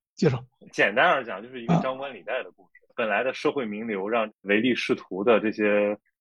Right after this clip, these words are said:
Speaker 2: 官员吧，在一个这么一个阴差阳错的这么一事儿上，就是他把一个小文官当成了钦差大臣嘛，然后把他的那个丑恶性就给显露出来了。
Speaker 1: 嗯。
Speaker 2: 就我觉得在这个结构里面，那些形形色色登场的人，他就是一台戏，就是人生就是个大舞台。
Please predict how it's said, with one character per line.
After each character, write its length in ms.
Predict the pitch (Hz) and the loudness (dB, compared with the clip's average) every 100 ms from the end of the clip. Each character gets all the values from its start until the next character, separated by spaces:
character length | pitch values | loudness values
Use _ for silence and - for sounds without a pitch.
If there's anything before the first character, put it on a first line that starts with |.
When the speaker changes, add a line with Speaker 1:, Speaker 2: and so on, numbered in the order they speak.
| _ | _
Speaker 2:
官 300 | - 139 139 | 4 6 6
员 180 | 120 92 | 4 4
吧， 220 | 95 85 - | 2 0 2
在 220 | 123 107 | 4 6
一 120 | 101 | 2
个 380 | 107 120 110 98 | 2 4 4 2
这 100 | 117 | 0
么 120 | 113 | -4
一 80 | 107 | -2
个 120 | 110 | -2
阴 140 | 113 143 | -2 -4
差 240 | - 131 | 0 0
阳 160 | 104 113 | 2 -2
错 220 | - 139 | -4 -2
的 100 | 104 | -2
这 100 | 110 | -4
么 120 | 110 | -8
一 40 | |
事 140 | 107 135 | -4 -2
儿 100 | 113 | 0
上， 220 | 95 85 _ _ | -2 -6 _ _
就 80 | 139 | -4
是 60 | 131 | -2
他 120 | 147 | 0
把 200 | 147 98 | 0 0
一 80 | 107 | 0
个 100 | 135 | -2
小 180 | - 98 | -4 -4
文 200 | 104 113 | -4 0
官 200 | 127 131 | 2 2
当 160 | 127 | 0
成 220 | 135 113 | -2 -6
了 80 | 113 | -6
钦 180 | 110 117 | -6 -6
差 80 | 120 | -2
大 160 | 131 | -2
臣 160 | 104 - | -2 -6
嘛， 100 | 82 90 | -20 -18
然 100 | 95 | -10
后 220 | 107 104 _ _ - | -6 -6 _ _ -2
把 100 | 101 | -2
他 200 | - 120 | 2 0
的 60 | |
那 60 | 117 | 0
个 80 | 117 | -2
丑 240 | - 127 95 | -2 -2 0
恶 200 | 120 120 | 2 0
性 200 | - 104 | -2 -6
就 60 | |
给 120 | 101 107 | -6 -6
显 240 | - 92 | -6 -4
露 140 | 107 | -4
出 160 | 110 - | -8 -10
来 60 | 78 | -14
了。 100 | - - | -14 -12
Speaker 1:
嗯。 80 | 165 | -2
Speaker 2:
就 100 | 175 | 2
我 60 | |
觉 40 | 139 | 4
得 60 | |
在 100 | 170 | 4
这 120 | 165 220 | 2 2
个 100 | 175 | 2
结 220 | - 113 | 0 2
构 140 | 170 | 2
里 100 | 110 | 2
面， 240 | 87 95 98 _ _ | -2 -4 -6 _ _
那 200 | - 156 | -6 -4
些 200 | - 160 | 0 0
形 200 | - 135 | 0 -2
形 120 | 156 | -2
色 180 | 160 147 | 2 2
色 20 | |
登 180 | 123 170 | 2 0
场 200 | - 95 | -2 -6
的 80 | 95 | -6
人， 160 | 98 110 | -6 -6
他 80 | |
就 140 | 135 202 | -4 -4
是 100 | - | -2
一 60 | |
台 160 | 95 95 | -6 -8
戏， 240 | - - | -8 -10
就 80 | - | -8
是 220 | 107 113 | -4 -2
人 160 | 98 113 | 0 2
生 120 | - | 4
就 80 | 185 | 4
是 60 | - | 2
个 80 | |
大 160 | - 123 | 2 2
舞 40 | |
台。 60 | 92 | 0